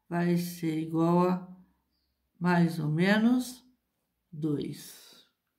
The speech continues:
ok? Determinante de A X.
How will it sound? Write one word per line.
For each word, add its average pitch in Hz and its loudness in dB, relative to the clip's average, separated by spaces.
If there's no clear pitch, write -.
ok? 240 0
Determinante 277 4
de 170 4
A 240 8
X. - 0